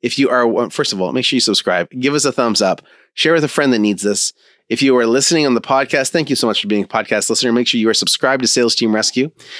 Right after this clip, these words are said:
And if you want to catch this replay and previous replays, go to sales team rescue dot com. Finally, if you would like to book your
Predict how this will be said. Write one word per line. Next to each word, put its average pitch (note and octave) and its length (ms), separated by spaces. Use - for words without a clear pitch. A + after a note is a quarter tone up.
And C3+ 460
if C3+ 240
you F#3 300
want C#3 300
to A#2+ 120
catch B2+ 320
this B2 240
replay B2 500
and A2 140
previous F#3 440
replays, G#2 600
go D#3 160
to B2+ 160
sales B2+ 340
team A#2 220
rescue G2 340
dot F#2 260
com. F2+ 380
Finally, D3+ 720
if C3 360
you D#3 80
would D3 80
like C#3 160
to C3+ 100
book B2 240
your A#2 460